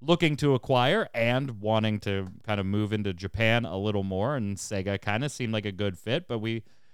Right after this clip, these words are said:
we did, we hedged our bets on that one. We thought it was possible but unlikely.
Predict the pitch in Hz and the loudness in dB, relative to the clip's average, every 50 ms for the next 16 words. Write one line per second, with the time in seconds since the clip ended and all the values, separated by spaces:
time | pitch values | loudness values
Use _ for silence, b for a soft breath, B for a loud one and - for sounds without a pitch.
0 | - - - 226 233 240 240 196 240 233 175 185 202 196 165 151 143 160 151 139 | -20 -12 -4 -2 2 2 2 4 4 6 6 8 6 6 6 6 6 6 6 8
1 | 123 143 123 117 - - - 113 104 92 98 92 87 85 69 76 82 80 90 110 | 6 4 4 4 2 -2 -2 -2 -2 0 0 0 0 -2 -4 -4 -4 -2 0 0
2 | 120 - 156 147 143 135 127 131 127 123 117 110 - - - - - - 175 170 | 0 2 4 4 4 4 2 2 0 0 0 -2 -8 -14 -18 -14 -6 0 2 2
3 | 160 - - 151 127 123 120 113 110 107 113 107 - 98 110 107 101 104 101 101 | 2 2 2 0 2 4 4 4 4 2 0 0 0 2 0 2 2 2 2 2
4 | 98 98 - - 87 82 78 76 | 2 2 0 -2 -2 -2 -2 -4